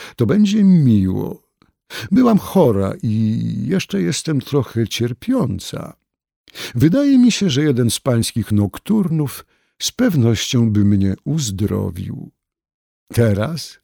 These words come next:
nazwisko Marie Dagout pojawiło się nawet na karcie tytułowej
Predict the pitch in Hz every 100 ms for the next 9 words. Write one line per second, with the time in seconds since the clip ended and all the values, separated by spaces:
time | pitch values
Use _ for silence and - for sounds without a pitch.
0 | _ _ _ _ - 107 120 104 113 127
1 | - - 120 104 98 104 113 117 113 110
2 | 104 95 92 98 180 208 _ _ _ -
3 | - - - - _ 120 127 165 277 254
4 | - 190 196 190 151 151 185 196 170 -
5 | - 127 - 123 117 110 101 190